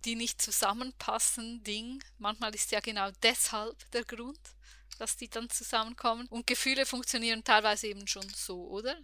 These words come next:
Dass man Dinge fühlt, die man eigentlich weder logisch findet, noch, ähm, in die Art auch fühlen wollen würde.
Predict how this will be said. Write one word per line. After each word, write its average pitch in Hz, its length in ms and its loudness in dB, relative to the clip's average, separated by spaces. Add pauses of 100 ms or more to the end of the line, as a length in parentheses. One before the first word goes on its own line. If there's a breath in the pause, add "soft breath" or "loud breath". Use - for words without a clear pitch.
Dass - 180 -4
man 196 200 -8
Dinge 214 260 -4
fühlt, 233 360 -4
die 220 100 -6
man 202 160 -4
eigentlich 202 600 0
weder 233 400 2 (300)
logisch 226 420 0
findet, 226 520 -4
noch, 208 460 -2
ähm, 196 360 -2
in 208 140 -12
die 214 200 0
Art 196 220 2
auch - 340 0
fühlen 202 560 -12 (160)
wollen 190 400 -8 (160)
würde. 233 600 2